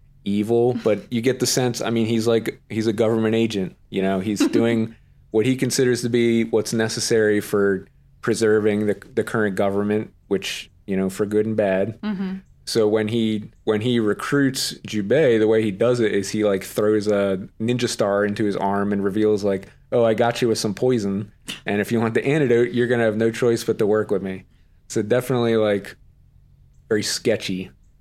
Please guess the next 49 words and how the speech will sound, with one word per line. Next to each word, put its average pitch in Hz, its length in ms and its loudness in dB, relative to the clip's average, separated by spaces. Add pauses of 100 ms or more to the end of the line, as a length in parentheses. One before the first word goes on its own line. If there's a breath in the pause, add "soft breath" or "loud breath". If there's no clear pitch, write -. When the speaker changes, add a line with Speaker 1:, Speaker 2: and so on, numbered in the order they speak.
(220)
Speaker 1:
But 113 100 2
it 113 80 0
does 131 240 4
give 123 160 2
us 117 100 0
some 117 140 0
stakes 110 560 0
why 101 240 2
the 98 80 -2
character, 95 640 -2 (260)
and 143 120 0
it's 165 100 -4
funny 190 200 2
'cause 131 180 0
eventually 120 640 0 (460)
through 151 160 2
the 127 100 2
story, 117 480 4
we 104 140 2
find 101 320 -2
out, 98 200 0
like, 92 340 -4 (960)
the 123 80 0
main 151 200 2
character 123 440 2
is 110 440 0
involved 98 840 -2 (260)
in 113 220 0
this, 117 400 -2 (200)
but 113 100 -2
that's 117 280 0
the 127 80 2
way 117 180 4
we 110 140 2
kinda 107 340 0
get 98 380 0
him 98 420 -2 (560)
into 107 400 -2
the 95 80 0
conflict 98 680 -2
and 98 120 0
make 95 160 -2
him 95 100 -2
feel 98 260 0
like 92 160 0
he 98 140 -4
has 95 460 -6
to 110 100 -2
be 92 400 -2